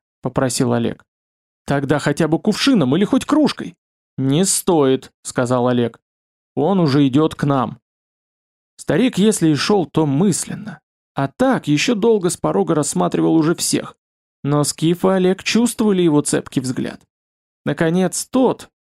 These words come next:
в самом деле подошел к их столу, сел на правах хозяина, не спрашивая позволения.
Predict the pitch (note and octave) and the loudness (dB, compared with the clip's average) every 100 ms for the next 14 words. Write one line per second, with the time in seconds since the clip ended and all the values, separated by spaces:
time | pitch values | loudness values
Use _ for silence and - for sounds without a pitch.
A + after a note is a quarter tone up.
0 | - - A#3+ C4 B3 G3+ G3 G3 F3 D3+ | -8 -2 0 2 2 2 2 0 0 0
1 | F#3 F3 D#3+ - C3+ C3 D3+ G3+ _ _ | 0 0 -4 -2 -2 0 0 -2 _ _
2 | _ _ _ - - G#3+ G#3+ F#3+ D3+ C3+ | _ _ _ -6 0 2 2 0 0 2
3 | D3 - C#3+ B2 B2 A#2+ A#2 A2+ - - | 0 -2 -2 0 2 2 0 -4 -8 -4
4 | C4 A#3+ - A#2 - B2 B2 C3 C#3+ C3+ | -2 0 -2 -4 -2 -2 -2 -2 0 -2
5 | G#2 - | -4 -10